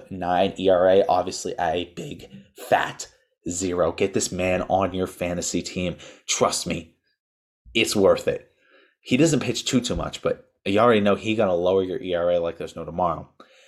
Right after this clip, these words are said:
Matt Barnes, two five seven E R A, thirteen games, fourteen innings. Uh, how many saves does he have? Six saves. Not bad.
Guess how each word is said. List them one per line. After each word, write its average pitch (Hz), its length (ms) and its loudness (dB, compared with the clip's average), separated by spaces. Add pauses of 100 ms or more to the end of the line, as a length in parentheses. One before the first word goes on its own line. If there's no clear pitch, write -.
(200)
Matt 135 220 4
Barnes, 131 360 2
two 127 220 -2
five 127 260 4
seven 117 320 2
E 82 120 -12
R 80 220 -6
A, 80 200 -6 (480)
thirteen 95 480 0
games, 90 400 -2
fourteen 101 480 0
innings. 85 440 -6
Uh, 85 160 -2
how 104 100 2
many 87 160 0
saves 82 560 -2
does - 180 -8
he - 100 -10
have? 87 520 -6 (160)
Six - 340 0
saves. - 540 4 (1080)
Not 110 160 2
bad. - 220 2